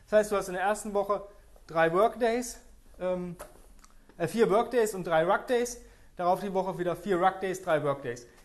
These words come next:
Relativ simples Programm, aber es wird funktionieren.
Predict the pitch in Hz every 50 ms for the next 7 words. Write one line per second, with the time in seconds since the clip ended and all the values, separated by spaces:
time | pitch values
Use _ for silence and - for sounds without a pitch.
0 | _ - 170 165 214 247 277 262 262 247 196 175 190 240 269 269 262 240 226 220
1 | 226 - 214 202 175 170 170 208 269 269 - - - - - _ _ _ - -
2 | 170 185 185 208 220 214 220 - - _ - 180 160 - 190 190 - - 202 196
3 | 190 - - 175 170 165 143 117